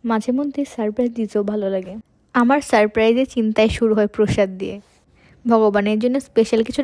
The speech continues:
রান্না করে সারপ্রাইজ দিলে তো মন্দ হয় না। আর কালকে যেহেতু পারণ, তাই ভগবানকে সকালবেলা রান্না করে সারপ্রাইজ দিলে দেখবেন কত আনন্দ লাগে। আজকে আমি তিনটি রান্না দেখাচ্ছি।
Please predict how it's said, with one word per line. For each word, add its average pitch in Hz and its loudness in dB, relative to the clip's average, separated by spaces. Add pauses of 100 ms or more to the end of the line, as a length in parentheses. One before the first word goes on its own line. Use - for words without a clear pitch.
রান্না 202 0 (100)
করে 226 0 (160)
সারপ্রাইজ 202 0
দিলে 226 -2
তো 277 -6
মন্দ 202 -2 (100)
হয় 185 -4
না। 170 -16 (800)
আর 247 2 (120)
কালকে 220 0
যেহেতু 269 0 (520)
পারণ, 202 2 (460)
তাই 247 2 (120)
ভগবানকে 220 -2 (680)
সকালবেলা 226 2 (100)
রান্না 214 0 (100)
করে 262 4 (180)
সারপ্রাইজ 220 0
দিলে 233 2 (760)
দেখবেন 233 0 (140)
কত - 0 (160)
আনন্দ 202 0 (120)
লাগে। 190 -4 (560)
আজকে 247 0
আমি 294 2 (120)
তিনটি 240 0
রান্না 214 0
দেখাচ্ছি। 202 -8